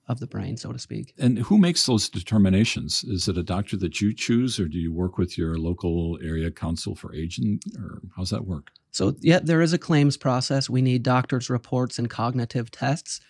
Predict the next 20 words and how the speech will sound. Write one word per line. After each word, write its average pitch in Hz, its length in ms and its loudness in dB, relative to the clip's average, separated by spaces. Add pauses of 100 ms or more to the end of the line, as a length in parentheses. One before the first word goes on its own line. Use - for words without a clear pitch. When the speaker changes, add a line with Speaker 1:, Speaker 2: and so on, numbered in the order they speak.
(260)
Speaker 1:
And, 131 380 4
and 127 160 4
many 160 240 4
times 139 580 2
we 127 120 4
will 131 180 4
be 123 140 4
working 123 380 0
directly 120 520 -2
with 123 280 -2
their 123 180 0
doctor 135 520 -2 (440)
or 156 160 8
the 139 100 4
doctor 127 480 2
at 123 120 0
the 123 60 -2
long-term 117 480 -2
care 117 220 -4
facility. 117 640 -4